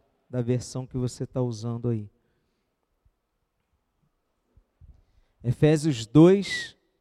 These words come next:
um. Diz assim a palavra do Senhor:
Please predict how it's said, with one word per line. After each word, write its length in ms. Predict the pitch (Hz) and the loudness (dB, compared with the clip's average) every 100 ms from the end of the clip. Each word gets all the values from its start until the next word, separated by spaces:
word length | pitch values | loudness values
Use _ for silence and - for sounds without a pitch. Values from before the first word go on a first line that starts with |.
| - | -4
um. 300 | 175 139 110 92 - _ _ _ _ _ _ _ _ _ _ _ _ _ _ - | -2 -2 -8 -16 -20 _ _ _ _ _ _ _ _ _ _ _ _ _ _ -8
Diz 220 | 151 160 | -4 0
assim 300 | 175 - 151 | -2 -2 -6
a 80 | 135 | -4
palavra 460 | 135 131 123 127 | -4 -4 -2 -4
do 80 | 120 | -4
Senhor: 500 | 113 131 113 104 92 | -8 -10 -8 -8 -10